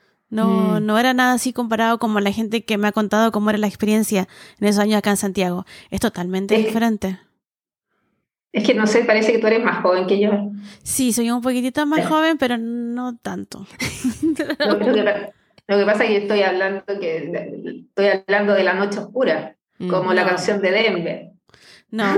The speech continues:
Speaker 1: no, no, no,
Speaker 3: <laughs> No la
Speaker 1: yo,
Speaker 3: conozco.
Speaker 1: yo estaba más grande, pero mi mamá me contaba historia, pero tampoco nada así.
Speaker 2: Mm.
Speaker 1: O sea, nada como
Speaker 3: Así
Speaker 1: lo que veo
Speaker 3: que
Speaker 1: aquí que, que, que cuentan las historias de aquí de Santiago.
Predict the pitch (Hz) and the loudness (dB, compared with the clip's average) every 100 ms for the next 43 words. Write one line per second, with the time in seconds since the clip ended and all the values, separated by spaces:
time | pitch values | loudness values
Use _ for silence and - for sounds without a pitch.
0 | 208 214 208 190 208 196 190 208 208 233 | 2 0 0 -2 -6 -10 -10 -6 0 2
1 | 214 208 208 208 220 - 247 254 254 254 | 2 2 -2 -4 -6 0 2 2 0 0
2 | 226 226 208 202 214 233 269 269 254 262 | 0 -2 -2 -2 -2 -2 -2 -2 0 0
3 | 269 247 - 240 240 254 233 220 214 208 | -2 -6 -6 -2 0 0 0 -2 -2 -4
4 | 196 220 262 247 233 233 233 - 208 180 | -4 -6 -4 -2 -2 -2 -4 -6 -8 -10
5 | _ _ - 175 165 151 - _ _ _ | _ _ -8 -6 -4 -6 -12 _ _ _
6 | _ _ _ _ _ _ 220 233 247 302 | _ _ _ _ _ _ -2 2 4 2
7 | 294 269 247 240 247 247 254 254 240 233 | 2 0 0 2 2 2 2 -2 0 -2
8 | - 226 170 - 202 - 226 240 233 214 | -2 -6 -6 -2 -2 0 0 2 0 0
9 | 202 208 214 208 190 196 196 185 180 175 | 0 0 0 0 0 -2 -2 -4 -4 -6
10 | - 196 | -8 -14